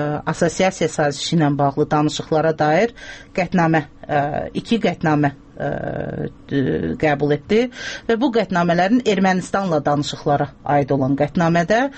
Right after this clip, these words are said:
Avropa Birliyinin qonşusunda öz qonşusunun ərazisini işğal edən ölkə, ö, e, etmək, e,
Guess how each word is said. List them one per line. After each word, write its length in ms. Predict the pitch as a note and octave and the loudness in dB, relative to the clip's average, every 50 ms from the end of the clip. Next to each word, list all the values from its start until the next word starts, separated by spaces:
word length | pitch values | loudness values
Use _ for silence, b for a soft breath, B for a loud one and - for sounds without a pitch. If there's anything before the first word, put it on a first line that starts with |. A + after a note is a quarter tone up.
| B B B B B B B B B | B B B B B B B B B
Avropa 420 | - A#3+ A#3+ B3 E4 E4 C#4 C#4+ | -2 -2 0 0 0 0 0 -2
Birliyinin 560 | G#3 - A3+ G3+ G3 G#3 A3 G#3+ A#3 B3+ B3 | 0 2 0 2 4 4 4 4 4 4 4
qonşusunda 880 | G3+ A3+ A3 G#3+ G#3 - - - - - - G#3 G3+ G3+ F#3 A#3 B3+ C#4 C4+ A#3+ - - - - - | 2 2 2 2 0 -2 -6 -10 -6 -2 0 2 2 4 4 2 2 2 0 -2 -4 -8 -18 -8 -2
öz 200 | - B3 B3 A#3+ | 0 0 0 2
qonşusunun 640 | - B3 A#3 G#3+ - - - - - G3 G3 G#3+ A3+ | 0 0 0 0 0 -6 -8 -2 0 2 4 4 4
ərazisini 640 | A3 G3+ F#3+ F#3 F3 E3+ - - - G3 G#3 G#3 - | 4 4 2 2 0 -2 -4 -2 0 2 2 2 0
işğal 400 | - - - - G3+ G3 F#3+ F3+ | -2 -4 -2 0 0 2 2 2
edən 320 | E3+ D#3+ F#3 F#3 F3 - - - - - - - - - - - - | 2 2 2 0 0 -2 -12 -20 -20 -20 -20 -20 -20 -20 -20 -16 -6
ölkə, 420 | - - F#3 F3 D#3+ D#3+ - F#3 | -2 2 2 2 2 0 -2 -4
ö, 380 | - - F#3 F3+ F3 - G#2 F2+ - - - - - - - - | -2 0 2 2 2 0 -2 -4 -10 -12 -18 -18 -18 -20 -18 -14
e, 160 | - - - - - - | -10 -8 -8 -8 -6 -2
etmək, 480 | - G#3 F#3 F#3+ - G#3 G#3+ G#3 - - B B B B B B B B | 0 0 0 2 2 2 2 0 -4 -12 B B B B B B B B
e, 140 | B F3+ | B 0